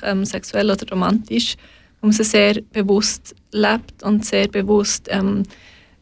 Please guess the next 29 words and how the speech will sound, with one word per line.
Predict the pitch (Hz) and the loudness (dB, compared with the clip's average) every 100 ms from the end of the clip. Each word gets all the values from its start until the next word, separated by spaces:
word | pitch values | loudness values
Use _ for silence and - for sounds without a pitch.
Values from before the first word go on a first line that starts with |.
| - | -4
Bedürfnisse | 214 220 214 - 214 | 2 4 4 0 -4
kommuniziert | 214 196 196 202 - - 190 190 - - _ _ - | -4 -2 0 0 -2 -8 -6 -6 -8 -20 _ _ -10
und | 190 | -10
so | - 208 | -4 0
weiter | 240 - 214 | 0 0 -4
und | 202 208 | -4 -4
darum | 196 190 | -2 -2
auch | 185 | -2
sehr | 190 196 | -4 -4
bewusst | 196 196 202 - | -2 -2 -2 -4
darüber | 202 202 190 | -4 -2 0
redet, | 208 214 - - | 0 -2 -10 -20
was | 202 185 - | -8 -8 -6
brauche | - 202 - | -8 -6 0
ich, | 220 214 | 0 0
was | 208 | -8
brauchst | - 220 - - | -8 -14 -14 -10
du, | 214 202 196 | -2 0 0
wie, | 202 - _ | -4 -8 _
wie | 202 | -18
können | - 196 | -8 -4
wir | 202 | -4
das | 196 | -6
irgendwie, | 214 196 190 190 | -6 -4 -4 -8
wie | 208 | -12
bringen | 208 196 | -4 -2
wir | 196 | 0
das | 196 - | -4 -6
zusammen? | - 226 208 | -2 2 2